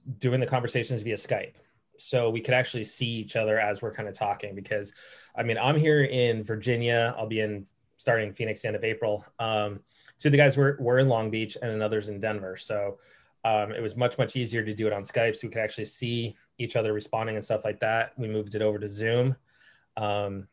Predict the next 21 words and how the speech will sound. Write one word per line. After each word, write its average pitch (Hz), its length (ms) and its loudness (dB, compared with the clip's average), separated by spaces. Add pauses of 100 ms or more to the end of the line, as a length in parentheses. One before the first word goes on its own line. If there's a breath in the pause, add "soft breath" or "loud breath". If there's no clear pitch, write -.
(160)
which 117 200 0
has 110 340 -4
been 110 260 0
a, 104 240 0
a 107 80 -2
much 110 360 -2
more 110 180 0
stable 117 640 2 (120)
environment 110 500 0
to - 120 -8
record, 110 300 -4
especially, 110 500 -2 (580 soft breath)
um, 104 520 -2 (540)
you 131 60 0
know, 123 100 6
when 120 120 4
we 123 60 0
did 117 180 2
the 110 60 -8
Testa 123 320 4
reunion, 110 560 -2